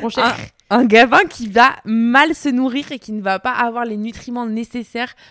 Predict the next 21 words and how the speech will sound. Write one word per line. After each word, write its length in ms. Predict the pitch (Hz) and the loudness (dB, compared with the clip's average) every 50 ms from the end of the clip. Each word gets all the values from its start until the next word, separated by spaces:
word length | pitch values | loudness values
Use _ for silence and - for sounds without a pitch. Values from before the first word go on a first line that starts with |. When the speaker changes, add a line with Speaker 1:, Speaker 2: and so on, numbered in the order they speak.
| _ _ | _ _
Speaker 2:
pour 100 | - 196 | -10 -6
avoir 120 | 190 196 202 | -4 -2 0
l'énergie 420 | 208 220 220 220 220 214 214 220 220 | 0 -2 -2 -2 -4 -6 -6 -4 -2
nécessaire 640 | 214 220 240 - - 247 220 - 240 240 247 - | -2 -2 -4 -4 -8 -12 -10 -8 -8 -8 -8 -8
pour, 300 | - _ - 208 196 190 190 | -12 _ -10 -8 -4 -2 0
euh, 140 | 185 180 180 - _ _ - 190 185 185 190 | 0 0 -2 -6 _ _ -14 -12 -10 -8 -6
faire 140 | 226 220 | -4 -2
des 80 | 220 214 | -2 -4
choses 180 | 185 175 247 - | -4 -4 -4 -4
dans 80 | 226 208 | -4 -4
Speaker 1:
Mhm. 60 | 180 | -2
Speaker 2:
sa 100 | 208 196 | -4 -4
journée, 320 | 202 190 196 202 208 226 | -4 -4 -4 -4 -4 -2
alimenter 460 | 226 202 214 208 202 196 196 196 220 | -2 -2 -2 -2 -4 -4 -6 -8 -10
son 160 | 208 - 214 196 | -12 -12 -12 -10
cerveau, 360 | - 208 190 190 196 220 226 | -8 -10 -8 -6 -4 -4 -4
et 60 | 214 | -4
cetera, 380 | - - 208 - 247 233 233 214 | -6 -10 -10 -8 -6 -4 -4 -6
tu 160 | - 208 180 185 | -6 -8 -8 -6
vois. 160 | 185 180 180 | -6 -6 -6
Speaker 1:
Mhm. 180 | 180 180 175 | -8 -10 -12